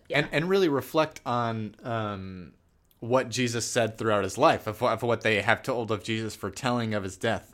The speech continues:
Speaker 2: and resurrection. Um, Mark,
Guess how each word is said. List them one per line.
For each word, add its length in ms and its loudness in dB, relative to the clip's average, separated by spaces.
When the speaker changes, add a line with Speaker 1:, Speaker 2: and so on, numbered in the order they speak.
Speaker 2:
and 160 -4
resurrection. 720 -4
Um, 340 -6
Mark, 440 0